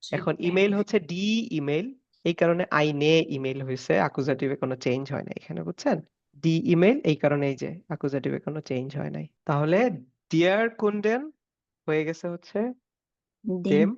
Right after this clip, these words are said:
Speaker 2: দেম।
Speaker 1: এখন সিমিলার নিয়ম সবগুলাতে এই রুল আমি দেখছি যে এটা খাটে, কিন্তু এই রুল কোথাও নাই। এই রুল মানুষে বললেনও না, just নিজের মনে রাখার সুবিধার জন্য, ঠিক আছে? এটা হচ্ছে চিট কোড।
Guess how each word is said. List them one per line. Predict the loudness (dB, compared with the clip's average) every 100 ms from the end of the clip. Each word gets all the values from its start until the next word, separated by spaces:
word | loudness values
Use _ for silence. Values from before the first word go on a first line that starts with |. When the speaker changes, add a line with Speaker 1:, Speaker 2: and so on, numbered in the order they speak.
| -4
Speaker 2:
দেম। | -4 -4
Speaker 1:
এখন | -8 -14 -14 -14 -20 _ _
সিমিলার | -20 0 4 6 6 4
নিয়ম | 2 -2 -2
সবগুলাতে | 2 4 4 2 0 0 0 0
এই | 0
রুল | 0 2
আমি | 2 0
দেখছি | -2 -6 -8 -6 -4
যে | 0 0
এটা | 0 -2
খাটে, | -4 -4 -4 -8 -6
কিন্তু | -4 0
এই | 0 0 -4
রুল | -6 -6
কোথাও | -6 -4 2 2
নাই। | 2 0 0
এই | 0 -2
রুল | -2 -2
মানুষে | -2 -2 -2 -2
বললেনও | 2 4 6 4 2
না, | 0
just | -2 -4 -4
নিজের | -6 -2 -2
মনে | 0 -2
রাখার | -2 -6
সুবিধার | -6 -6 -4 -6
জন্য, | -4 -6 -6
ঠিক | -4 -4
আছে? | -2 -2 -4 -8 _ _ _ -20 _ _ _
এটা | -6 0
হচ্ছে | 0 0
চিট | -6 -8
কোড। | -4 -4